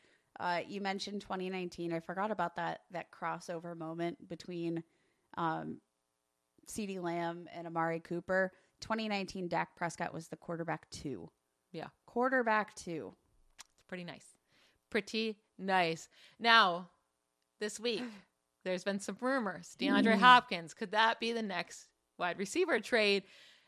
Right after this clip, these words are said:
Speaker 2: After seeing the compensation that these wide receivers are going for, teams should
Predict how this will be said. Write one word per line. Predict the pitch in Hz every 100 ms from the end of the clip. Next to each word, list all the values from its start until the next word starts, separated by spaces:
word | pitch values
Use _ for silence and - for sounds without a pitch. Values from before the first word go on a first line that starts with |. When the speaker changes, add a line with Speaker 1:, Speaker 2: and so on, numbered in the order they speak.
| _ -
Speaker 2:
After | 254 440 440 370
seeing | - 330 359 320
the | 247
compensation | 240 277 269 226 311 339 - 226
that | 208
these | 208
wide | 208 220
receivers | 202 247 240
are | 185
going | 202 285
for, | 262 202 170
teams | - - 311 320
should | -